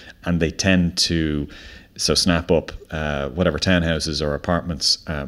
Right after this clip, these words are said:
are available. And so there, there is this kind of narrative that's starting to mushroom about a two-tier work environment where, where if you work in tech, maybe the wages are a little bit higher, so therefore,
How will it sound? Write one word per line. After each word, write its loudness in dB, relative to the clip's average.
are -4
available. 2
And 0
so 4
there, 4
there 4
is 4
this 2
kind 2
of 0
narrative 2
that's 0
starting 4
to -4
mushroom 2
about 0
a -8
two-tier 2
work 4
environment 0
where, 4
where 2
if -4
you 2
work 2
in -4
tech, -2
maybe 6
the 4
wages 4
are 0
a -2
little 2
bit 2
higher, 2
so -4
therefore, -2